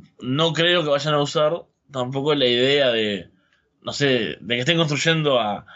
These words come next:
a Sasha como una underdog, ¿no? O algo así, bueno, que siempre perdió sus primeras defensas y algo así. Si eso tuviese un, un objetivo final de algo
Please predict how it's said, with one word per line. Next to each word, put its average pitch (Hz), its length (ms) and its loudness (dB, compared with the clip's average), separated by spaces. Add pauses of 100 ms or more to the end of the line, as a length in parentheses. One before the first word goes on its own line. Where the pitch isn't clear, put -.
(680)
a 101 120 -2
Sasha 143 240 0
como 123 200 0
una 113 640 0 (100)
underdog, 120 600 0
¿no? 139 260 0
O 127 80 2
algo 127 140 2
así, 147 280 0
bueno, 139 340 0
que 107 80 -8
siempre 139 260 -4
perdió 123 280 0
sus 131 120 -6
primeras 120 320 -2
defensas 123 800 0 (540)
y - 80 -2
algo 131 140 2
así. 147 200 0
Si 156 100 0
eso 196 340 0
tuviese 185 360 0
un, 175 280 -4
un 160 140 -2
objetivo 160 480 0
final 123 540 -2
de 120 240 0
algo 117 440 -2